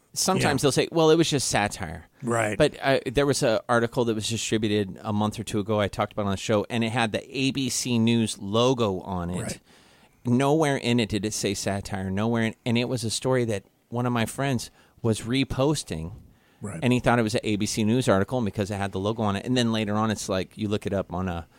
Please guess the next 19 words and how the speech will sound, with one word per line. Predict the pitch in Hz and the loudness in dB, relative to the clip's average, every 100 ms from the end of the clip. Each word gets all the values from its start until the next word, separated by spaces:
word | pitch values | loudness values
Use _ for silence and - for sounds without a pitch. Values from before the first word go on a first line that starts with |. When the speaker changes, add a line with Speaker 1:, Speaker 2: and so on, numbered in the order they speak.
| _ _ | _ _
Speaker 1:
you | 104 101 | -2 0
know, | 95 - | 0 -2
a, | 107 95 92 - - - | -4 -6 -6 -14 -20 -6
a | 98 92 | -4 -4
fact-checking | - 113 104 - 117 - 98 | -4 -2 -2 -4 -6 -4 -4
website, | 98 98 92 | -4 -4 -4
and | 98 | -4
they're | |
like, | 95 92 | -4 -2
"Well, | 101 98 | 0 0
it | 101 | 0
was | 101 | -4
satire." | - 98 - 92 - _ - - - - - _ - | -4 -4 -6 -12 -14 _ -20 -20 -20 -20 -20 _ -2
Well, | 151 135 - - _ _ _ - | 2 2 0 -10 _ _ _ -6
if | 123 | -2
it's | 139 - | -2 0
not | 156 151 - - | -2 -2 -6 -6
self-proclaimed | - 151 135 - - 123 131 120 | -2 0 0 -6 -6 -2 0 -2
satire, | - - - - - 71 95 | -4 -8 -10 -10 -10 -8 -8